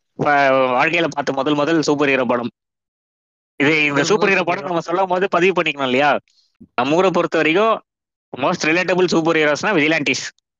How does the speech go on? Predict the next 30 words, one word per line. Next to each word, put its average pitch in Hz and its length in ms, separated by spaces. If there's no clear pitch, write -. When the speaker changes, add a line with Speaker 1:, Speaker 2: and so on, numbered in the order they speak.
Speaker 1:
தான். - 160
Speaker 2:
விஜிலாண்டிஸ், 151 480
பேட்மேன் 170 220
Speaker 1:
கரெக்ட். 180 180
Speaker 2:
டைப் 160 240
ஆஃப் 151 100
சூப்பர் 143 280
ஹீரோஸ் 135 240
தான். 135 240
Speaker 1:
ஆ, 131 280
அதான் 139 200
வி-, 135 320
விஜிலாண்டிஸ்னா 147 540
எப்படின்னாக்கா, 139 540
அ, 135 400
போலீஸ்காரனுக்கு 143 840
தே-, 135 260
போ-, 151 280
லா-, 131 200
லாக்கு 180 320
against-ஆ 180 320
வேலை 165 200
செய்யற 143 180
நல்லவங்க. 131 400
Speaker 2:
ஆ, 143 300
மக்களுக்காக 175 560
ஹெல்ப் 156 40
Speaker 1:
அப்படி 147 260
Speaker 2:
பண்றவங்க. 147 60
Speaker 1:
சொல்லலாமா? 151 340